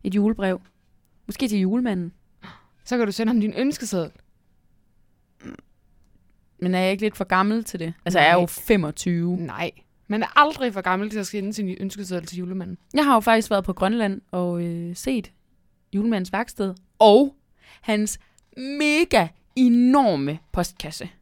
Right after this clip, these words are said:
Speaker 1: Altså, den er vanvittigt stor. Den er større end sådan din far.
Speaker 2: Men tror du så ikke også, der er bre-, plads til et brev for dig?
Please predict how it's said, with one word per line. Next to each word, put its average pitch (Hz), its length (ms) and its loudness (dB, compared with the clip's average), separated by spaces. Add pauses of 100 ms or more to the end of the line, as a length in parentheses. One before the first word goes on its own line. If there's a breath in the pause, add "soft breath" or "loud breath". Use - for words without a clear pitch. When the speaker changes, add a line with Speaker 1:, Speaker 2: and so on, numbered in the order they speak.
(960)
Speaker 1:
Altså, 196 160 0
den 202 180 2
er 196 280 4
vanvittigt 214 440 6
stor. 175 160 0
Den 175 120 -2
er 185 140 2
større 220 760 8
end 175 300 -2
sådan 165 440 -4 (160)
din 170 160 0
far. 143 460 2 (640)
Speaker 2:
Men 214 400 -2 (420)
tror 220 140 -4
du 196 60 -6
så 208 100 -4
ikke 202 120 -2
også, 202 120 -4
der 214 60 -6 (200)
er 208 60 -4
bre-, - 100 -12
plads 214 200 -2
til - 120 -8
et 185 60 -14
brev 196 220 -10
for - 120 -20
dig? 175 200 -8